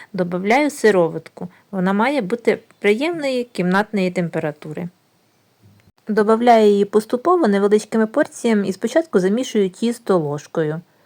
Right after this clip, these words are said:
Потім, коли це стане важко робити, замішую руками. Борошно відразу все я використовую, залишаю лише грам п'ятдесят для того, щоб трішки підпиляти, коли буду вже потім вимішувати тісто руками.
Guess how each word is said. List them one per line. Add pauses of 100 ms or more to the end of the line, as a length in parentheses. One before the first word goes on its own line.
(240)
Потім,
коли
це
стане
важко
робити, (240)
замішую
руками. (400)
Борошно
відразу
все
я
використовую,
залишаю
лише
грам
п'ятдесят
для
того,
щоб
трішки
підпиляти,
коли
буду
вже
потім
вимішувати
тісто
руками.